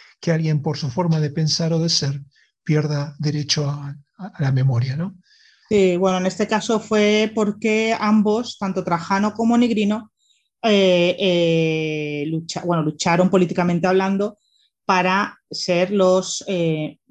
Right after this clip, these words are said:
Speaker 2: los siguientes emperadores. Entonces, evidentemente, mm, Trajano fue el elegido y, y Negrino no. Negrino se, se ató demasiado a la familia Flavia y no,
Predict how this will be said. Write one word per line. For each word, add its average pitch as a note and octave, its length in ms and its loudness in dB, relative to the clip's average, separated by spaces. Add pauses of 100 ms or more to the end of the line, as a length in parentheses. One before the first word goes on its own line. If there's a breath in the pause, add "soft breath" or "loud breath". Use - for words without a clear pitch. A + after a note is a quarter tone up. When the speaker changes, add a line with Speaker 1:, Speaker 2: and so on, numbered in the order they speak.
(340)
Speaker 2:
los E3+ 200 -2
siguientes E3+ 360 -2
emperadores. E3 720 0 (300)
Entonces, F3 480 0
evidentemente, F3 720 0 (400)
mm, D3+ 600 -2
Trajano E3 420 0
fue D#3+ 320 0
el D#3+ 100 4
elegido G3+ 600 0 (600)
y, F#3+ 640 0
y F3+ 80 -4
Negrino D#3+ 380 0
no. D4+ 220 -2 (100)
Negrino E3 1120 2
se, E3 540 0
se D#3 1120 -4
ató D#3 300 -2
demasiado F3 500 0
a - 40 -2
la E3 60 -4
familia E3+ 400 -2
Flavia F#3 500 -2
y E3 80 -2
no, D3+ 640 -4